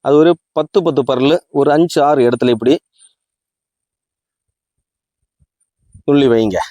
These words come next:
ஓகே, பாருங்க, காயப்போட்ட சாணி நம்ம போட்ட அந்த ரசாயன உரமும் வேப்ப முன்னாக்கு மேல இந்த மாதிரி ஒ-, ஒரு ரெண்டு பிடி உரம் எடுத்து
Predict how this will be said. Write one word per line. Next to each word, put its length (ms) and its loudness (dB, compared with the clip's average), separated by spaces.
ஓகே, 200 -2
பாருங்க, 200 2
காயப்போட்ட 460 0
சாணி 220 0
நம்ம 120 0
போட்ட 360 0
அந்த 140 2
ரசாயன 400 2
உரமும் 320 2
வேப்ப 320 0
முன்னாக்கு 400 0
மேல 200 2
இந்த 160 -2
மாதிரி 240 2
ஒ-, 160 2
ஒரு 120 2
ரெண்டு 200 0
பிடி 120 2
உரம் 180 0
எடுத்து 220 -2